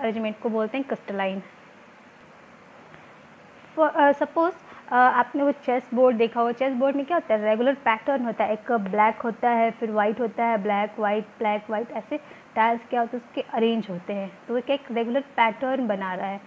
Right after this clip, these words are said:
तो उसको क्या बोलते हैं? वो हमारा crystalline type का होता है, यानी कि pattern बनता है। इस type के arrangement को बोलते हैं हम लोग crystalline solid। इसकी properties देखेंगे क्या क्या हो सकता है इसके अंदर। पहला क्या होगा? long range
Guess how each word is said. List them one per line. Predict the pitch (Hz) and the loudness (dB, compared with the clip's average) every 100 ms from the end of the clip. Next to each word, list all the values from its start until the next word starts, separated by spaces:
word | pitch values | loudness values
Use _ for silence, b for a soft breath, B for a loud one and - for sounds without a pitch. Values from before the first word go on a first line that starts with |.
| B B - | B B -14
तो | 226 | -14
उसको | - | -12
क्या | 240 247 247 | -4 -2 0
बोलते | 247 247 247 | 0 -2 -2
हैं? | 262 | -4
वो | 262 | -2
हमारा | 254 254 254 | -2 -2 -4
crystalline | 269 - 277 294 285 | -6 -6 -2 0 0
type | 208 190 - | -2 -4 -6
का | 190 | -6
होता | 196 - 208 | -6 -4 -2
है, | |
यानी | 214 | -2
कि | 226 - | -4 -10
pattern | - - 233 233 254 254 214 | -12 0 0 2 -2 -2 -2
बनता | 196 180 202 | -4 -6 -6
है। | 226 - - - - - - | -6 -8 -20 -20 -18 -14 -10
इस | 254 | 0
type | 254 247 | 0 2
के | 247 | 0
arrangement | 240 247 247 | 0 -4 -4
को | 247 | -2
बोलते | 247 240 240 | 0 0 -2
हैं | 254 | -2
हम | 269 | -2
लोग | 277 | -2
crystalline | 247 - 226 202 202 | -8 -2 0 0 0
solid। | 202 190 190 - - - - - - - - - - - - - - - - - | -2 -2 -4 -8 -18 -20 -20 -20 -20 -20 -20 -20 -20 -20 -20 -20 -20 -20 -20 -20
इसकी | - 277 | -10 -6
properties | 269 247 247 240 247 254 | 0 2 2 -2 -2 -2
देखेंगे | 233 247 254 285 330 - - - - | -2 -2 -4 -4 -6 -12 -20 -20 -12
क्या | 240 226 | -6 -4
क्या | 240 | -2
हो | 240 | -4
सकता | 240 - | -4 -6
है | 247 | -8
इसके | - | -6
अंदर। | 262 311 B B B B - - | -6 -6 B B B B -10 -2
पहला | 240 247 | 0 0
क्या | 254 | -2
होगा? | 254 277 | 0 0
long | 240 226 220 247 262 | 2 2 2 2 -2
range | 233 233 247 254 | -2 -2 -2 -4